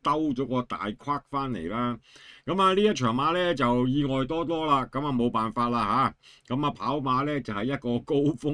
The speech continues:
險嘅，呃，遊戲呢。咁啊，喺呢一場馬就可以證實啦。其實阿布文冇跌落嚟都算好叻㗎啦，隻喜蓮勇略啊下。咁啊，講返第一場啦。咁啊，第一場呢，就啊，試閘試得好嗰隻叫做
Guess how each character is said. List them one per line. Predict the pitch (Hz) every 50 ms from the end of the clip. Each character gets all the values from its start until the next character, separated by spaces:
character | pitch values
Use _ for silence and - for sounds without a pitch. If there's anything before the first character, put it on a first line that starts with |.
| 151 151
險 | 147 107 107 113 120 135 143 143
嘅， | 123 127 120 113 117 117 117 113 110 107 - _ _ _ _ _
呃， | - 101 107 110 110 107 107
遊 | 104 98 85 71 90 92
戲 | 107 131 131 135
呢。 | 139 147 147 143 131
咁 | - 131 139 139
啊， | 123 113
喺 | 123
呢 | 139 147
一 | 151 143 139
場 | 107 104 90 87
馬 | 87 98 101
就 | 107 107 110
可 | 98 110 127
以 | 131 117 107
證 | 110 113 107 104 104 101
實 | - 95 90
啦。 | 92 95 95 - - _ - - _
其 | - 120
實 | 127
阿 | 135 139 139
布 | 123 135 143 131
文 | 117 110 98 92
冇 | 101 117 123
跌 | 120 131 123
落 | 107 98 92
嚟 | 95 90 98
都 | 120 127
算 | 123 123 113
好 | 95 95 95 110
叻 | 120 120 113
㗎 | 110 - 101
啦， | 98 98 95
隻 | - 104 92
喜 | 90 95 113
蓮 | 117 101 78
勇 | 82 82 82 87 92
略 | 85
啊 | 78 65 82 82 80 87 101 98 - _ - - - - - - - _
下。 | 147 180
咁 |
啊， | 202 202
講 | - 170 190
返 | 170 196 190 196 196 202 202 202
第 | - 143 135 139 151
一 | 175 185
場 | - - 139 113 104 110
啦。 | 135 156 175 180 180 180 175 156
咁 | 113 131 156 165
啊， | 156 147
第 | - 127 135
一 | 156 170
場 | 147 - 113 98 107 127
呢， | 151 160 160 156 156 143
就 | 120 123 110 104 104 104 104 104 101 - _ _ - - - - _ _ -
啊， | - 185 196 190
試 | - - - 170 170
閘 | - 151 131 127
試 | - - 151 165
得 | 175 185 170
好 | - 123
嗰 | 127 160 170 170 165
隻 | 151 147 127
叫 | - 127 131
做 | 117 120 117